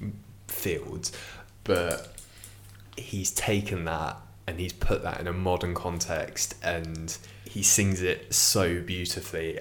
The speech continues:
and it's possibly one of the most powerful songs I've ever heard by the fact you just go, "Oh," he summed up the entirety of human existence in a three-minute song, and you just go, "Oh, wow."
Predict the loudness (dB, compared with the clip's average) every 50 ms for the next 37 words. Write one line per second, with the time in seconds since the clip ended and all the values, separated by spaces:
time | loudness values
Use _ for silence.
0 | -6 -6 -6 -6 -6 -6 -6 -6 -6 -6 -6 -4 0 0 4 6 6 6 6 6
1 | 4 4 6 8 8 8 8 6 4 6 6 8 8 8 8 6 4 4 2 2
2 | 0 2 4 4 4 4 2 2 2 2 4 4 4 4 4 2 0 -2 0 2
3 | 2 2 2 2 2 2 2 2 0 -2 -4 -8 -10 -14 -18 -20 -20 -20 -20 -20
4 | -20 -20 -20 -20 -20 -20 -20 -20 -20 -20 -20 -20 -20 -20 -12 -4 -2 -2 0 0
5 | -2 -4 -2 0 2 2 2 2 2 0 -2 -4 -4 -4 2 2 2 4 4 6
6 | 6 6 6 4 2 -2 -4 -6 -6 -8 -12 -12 -8 -6 -4 -4 -4 -4 -4 -4
7 | -6 -6 -8 -8 -8 -8 -8 -8 -8 -8 -10 -10 -12 -14 -16 -18 -20 -20 -20 -16
8 | -16 -14 -14 -14 -14 -12 -8 -4 0 0 2 2 2 2 2 0 0 0 -2 -2
9 | -2 -2 -4 -4 -2 -2 0 2 2 2 0 0 0 -2 -4 -4 -2 -2 -2 -2
10 | 0 -2 -2 -2 -2 -2 -4 -4 -4 -2 -2 -4 -4 -4 -6 -6 -6 -4 -2 -2
11 | -2 -2 -4 -6 -6 -6 -6 -6 -6 -4 -2 -2 0 0 0 0 0 0 0 0
12 | -2 -2 -4 -2 -2 -2 -2 -4 -6 -6 -6 -2 -2 0 0 0 0 -2 -2 -4
13 | -6 -4 -4 -4 -4 -4 -4 -6 -8 -12 -12 -12 -12 -12 -14 -14 -12 -10 -4 -2
14 | 0 0 0 -2 -4 -4 -2 -2 -4 -4 -6